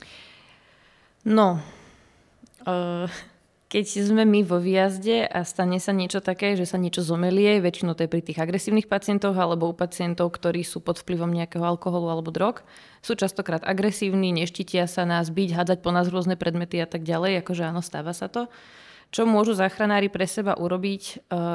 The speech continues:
existuje, viem, že to existuje, ja to nemám, ale viem, že existuje sebaobrana pre zdravotníckych pracovníkov. Viem, že je to nejaký kurz, ktorý si vedia urobiť, dostanú z toho nejaký papier výstupný, teda, že to absolvovali.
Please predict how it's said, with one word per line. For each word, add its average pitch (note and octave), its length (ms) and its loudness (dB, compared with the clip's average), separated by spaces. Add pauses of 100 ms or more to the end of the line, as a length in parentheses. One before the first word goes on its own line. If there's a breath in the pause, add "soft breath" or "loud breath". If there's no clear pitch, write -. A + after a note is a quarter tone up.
existuje, G3 600 -2
viem, E3+ 240 0
že E3 120 0
to G3 120 -2
existuje, G3 520 0
ja E3+ 80 2
to - 240 -4
nemám, F3+ 380 2
ale E3+ 260 0
viem, F3+ 200 -2
že E3+ 120 -2
existuje E3+ 440 -4
sebaobrana F#3 600 0
pre F3 160 -2
zdravotníckych E3 600 -4
pracovníkov. G#3+ 840 -4 (520 soft breath)
Viem, F#3 260 0
že F3+ 180 0
je F3+ 100 2
to F3 120 -2
nejaký F3+ 300 -2
kurz, G3 360 -2
ktorý F3+ 280 -2
si F3+ 160 -8
vedia F3 240 -4
urobiť, F#3+ 500 -4
dostanú F3 340 -6
z E3+ 100 -8
toho E3+ 200 -4
nejaký E3+ 260 -6
papier - 400 -6
výstupný, F3 560 -6
teda, E3+ 240 -4
že E3+ 140 -4
to E3 100 -12
absolvovali. G#3+ 720 -2